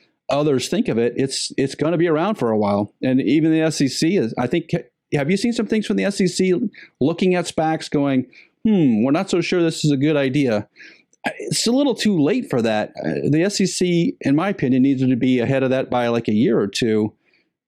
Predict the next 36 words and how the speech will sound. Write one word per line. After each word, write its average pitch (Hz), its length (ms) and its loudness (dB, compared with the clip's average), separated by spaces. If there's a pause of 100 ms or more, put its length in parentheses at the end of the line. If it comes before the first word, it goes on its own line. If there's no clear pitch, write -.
(440)
Feels 147 180 -2
like 139 160 -2
we're 131 100 2
in 127 100 2
this 120 300 -2 (600)
odd 120 400 -2
place 123 440 -2
where 113 600 0 (160)
the 123 60 0
S 127 180 -2
E 120 60 0
C 123 220 0
is 113 80 -2
playing 113 300 0
catch 147 300 -2
up 123 120 -4
to 120 100 -2
what 113 160 0
the 123 140 -2
<laughs> - 80 -10
industry 131 460 0
is 104 100 -2
doing 131 300 0
and 110 80 2
not 113 280 -2
really, 117 420 0 (580)
um, 101 520 2 (800)
having 120 460 2
any 117 300 2
input 127 480 0
into 113 400 0
it. 95 200 -4
It's 98 220 -4
like - 180 -2
it 113 80 0
happened. 120 540 -2